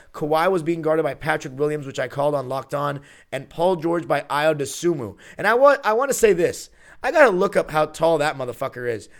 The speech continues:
because he's listed, okay, he's at six four. How long is this guy's wingspan? Because this motherfucker looked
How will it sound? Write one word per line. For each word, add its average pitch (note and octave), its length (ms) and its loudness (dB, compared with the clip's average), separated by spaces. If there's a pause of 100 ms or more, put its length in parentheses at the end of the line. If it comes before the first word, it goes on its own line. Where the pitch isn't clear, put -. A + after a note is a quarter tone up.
(120)
because E3 460 2 (960)
he's G3 220 -8
listed, A#3+ 340 4
okay, G3 220 0
he's D#3 120 -2
at D#3 120 -4
six - 420 -4
four. C#4+ 580 2 (120)
How F4 200 6
long D4+ 360 6
is C4+ 80 0
this B3 160 -8
guy's C4 240 8
wingspan? E3 720 -4
Because G#3 300 2
this D#4+ 260 -4
motherfucker C4 580 4
looked G#3 440 0